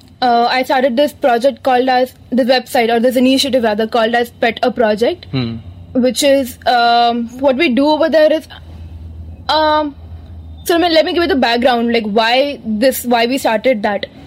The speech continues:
Speaker 2: Hmm.
Speaker 1: So when we are in school, you know, so when I was also in school, because I used to just draw well, everybody were like, matlab, but everybody was so interested in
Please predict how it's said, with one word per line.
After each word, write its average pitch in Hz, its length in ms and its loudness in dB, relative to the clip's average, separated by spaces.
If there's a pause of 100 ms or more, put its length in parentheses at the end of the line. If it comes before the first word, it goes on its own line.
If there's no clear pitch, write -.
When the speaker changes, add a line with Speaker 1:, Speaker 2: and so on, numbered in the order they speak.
Speaker 2:
Hmm. 127 160 -4
Speaker 1:
So 311 180 2
when 285 240 2
we 339 60 0
are 359 60 2
in 381 140 0
school, 302 400 0
you 254 80 2
know, 269 160 0
so 294 100 0
when 294 180 4
I 247 140 0
was 302 160 2
also 311 200 0
in 302 120 2
school, 285 540 0
because 269 280 2
I 285 100 2
used 277 120 -2
to 302 100 -2
just 233 300 -4
draw 247 260 2
well, 240 300 0
everybody 247 480 0
were 254 140 2
like, 240 320 0
matlab, 240 320 -2 (280)
but 285 140 0
everybody 330 460 2
was 349 160 -2 (160)
so 359 180 0
interested 269 560 0
in 349 220 -2